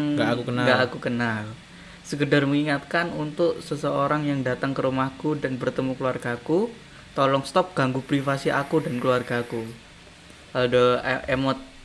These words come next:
Speaker 2: ini.
Speaker 1: Tos. Oh,
Speaker 2: Tangan
Speaker 1: tangan
Speaker 2: melipat.
Speaker 1: melipat.
Speaker 2: Tangan melipat.
Speaker 1: Eh, ini.
Speaker 2: Iya.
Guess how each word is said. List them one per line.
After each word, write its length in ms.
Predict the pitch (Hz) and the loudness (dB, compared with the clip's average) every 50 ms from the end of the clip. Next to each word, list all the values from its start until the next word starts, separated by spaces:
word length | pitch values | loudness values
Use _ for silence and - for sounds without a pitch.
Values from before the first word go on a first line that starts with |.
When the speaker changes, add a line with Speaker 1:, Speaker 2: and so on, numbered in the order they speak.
| - - - - - - - | -20 -20 -20 -20 -20 -12 -4
Speaker 2:
ini. 140 | - 135 131 | 0 4 6
Speaker 1:
Tos. 340 | 147 139 117 - - - - - - - - - - | 6 6 4 2 -6 -12 -14 -18 -20 -20 -20 -8 2
Oh, 140 | - 143 156 | 6 8 10
Speaker 2:
Tangan 260 | 156 156 139 156 - | 12 12 12 12 10
Speaker 1:
tangan 40 | - - | 10 10
Speaker 2:
melipat. 420 | 143 139 - 160 147 127 117 113 113 | 8 8 8 6 6 6 4 2 2
Speaker 1:
melipat. 340 | - - - - - - - | -2 -6 -6 -6 -8 -8 -4
Speaker 2:
Tangan 280 | - 120 120 123 123 | -2 0 0 0 0
melipat. 360 | 127 127 123 127 127 117 120 113 | 0 2 2 0 0 0 0 0
Speaker 1:
Eh, 140 | 147 143 - - - - - - - - - - - - - - 143 139 131 131 | 0 0 0 -4 -12 -20 -20 -20 -18 -18 -18 -18 -18 -18 -20 -18 -18 -14 -10 -6
ini. 240 | 131 151 143 131 127 | -4 -4 -4 -4 -2
Speaker 2:
Iya. 340 | 127 139 131 123 120 113 | 2 2 2 2 2 -2